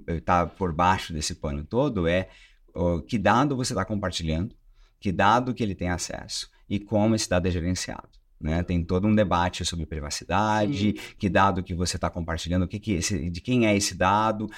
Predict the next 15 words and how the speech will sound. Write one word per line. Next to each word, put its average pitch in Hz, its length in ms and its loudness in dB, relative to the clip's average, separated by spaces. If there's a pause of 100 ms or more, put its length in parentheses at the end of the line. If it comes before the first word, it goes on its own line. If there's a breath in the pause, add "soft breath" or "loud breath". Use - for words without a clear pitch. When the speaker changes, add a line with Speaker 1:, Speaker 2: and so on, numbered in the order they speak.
(100)
Speaker 1:
mesmo 196 340 4
o - 20 -2
dado 143 200 2
de 135 100 -4
quanto 135 180 -6
tempo 139 220 -2
você 127 220 -6
passa 123 360 -2
vendo 107 220 2
o 87 40 2
vídeo, 90 360 -2 (500)
é 113 140 4
um 139 100 4
dado, 202 380 0 (420)
né? 95 300 2